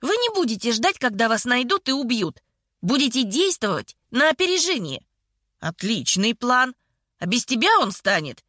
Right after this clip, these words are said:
ещё отличнее. Всё наоборот, Нонна Викентьевна. Что бы вы ни сделали,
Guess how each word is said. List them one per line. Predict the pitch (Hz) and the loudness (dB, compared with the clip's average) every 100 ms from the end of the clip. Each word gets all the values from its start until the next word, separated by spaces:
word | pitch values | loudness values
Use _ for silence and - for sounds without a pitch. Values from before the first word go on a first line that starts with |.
| _ | _
ещё | - 294 - 240 320 | -2 0 2 4 2
отличнее. | - 254 226 - 170 - _ _ _ _ _ _ | 2 -2 -4 -4 -4 -8 _ _ _ _ _ _
Всё | - - 403 | -4 0 0
наоборот, | 392 381 370 370 370 381 349 214 _ _ | 2 2 4 4 2 2 -2 -4 _ _
Нонна | 277 440 403 262 | -2 2 2 2
Викентьевна. | 233 - 339 262 214 180 160 - _ _ _ | -2 0 0 0 -2 -2 -4 -6 _ _ _
Что | - - 466 | -6 -2 0
бы | 403 370 | 2 2
вы | 359 | 0
ни | 339 | 0
сделали, | 247 214 226 147 - | -2 0 0 -2 -8